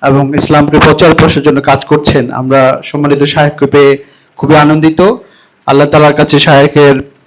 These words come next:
হায়াত দারাজ, হায়াতে তাইয়্যেবা কামনা করছি। মঞ্চ উপবিষ্ট আছেন আমাদের সম্মানিত প্রিন্সিপাল স্যার সহ, আহ, ডিপার্টমেন্টের শিক্ষকবৃন্দ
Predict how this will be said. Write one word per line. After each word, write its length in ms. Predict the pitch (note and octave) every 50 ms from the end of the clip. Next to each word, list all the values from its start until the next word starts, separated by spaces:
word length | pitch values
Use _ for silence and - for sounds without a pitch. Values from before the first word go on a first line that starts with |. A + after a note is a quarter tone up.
| _ - _ _ _ _ _ _ _ -
হায়াত 360 | - D#3+ D3+ D3+ D#3 D3+ D3 D#3
দারাজ, 380 | D#3 D3 D3+ D3 D3+ D3+ D3+
হায়াতে 280 | D#3 D3+ C#3+ D3 D3 C#3+
তাইয়্যেবা 340 | - D3 D3 D3+ D3+ D#3+ D#3
কামনা 280 | E3 D#3+ D#3+ D#3 D#3
করছি। 480 | D#3 D#3 - - - - - F#3 F#3+ G#3 _ _ _ _ _ _ _ _ _ _ _ _ _ _ - D3
মঞ্চ 200 | D3+ D#3 D3+ -
উপবিষ্ট 400 | D#3+ D#3 - D#3+ E3 - F#3+ -
আছেন 280 | D#3 D3+ C#3+ - D#3+ D3+
আমাদের 260 | D3 C#3 C#3 C3+ D3
সম্মানিত 380 | C#3+ - D3 D3 D3 C#3+ C#3+ D3+
প্রিন্সিপাল 460 | - - C#3+ C#3+ D3 - C#3+ D3+ C#3
স্যার 200 | - - D3+ D3+
সহ, 440 | - - - D#3+ E3 F#3+ G3 A3 - - - _ _ _ _ _ _ _ _ _
আহ, 400 | - B2+ B2 C#3 C#3 - - -
ডিপার্টমেন্টের 1040 | - D#3+ C#3+ C#3 E3 E3 D3+ D3+ D#3 D#3 D3+ C#3 C#3+ D3 C#3+ C#3+ C3+ C3+ C#3 - - -
শিক্ষকবৃন্দ 760 | - - - - - D#3 D3+ D3+ E3+ E3+ E3 F3 G#3+ D4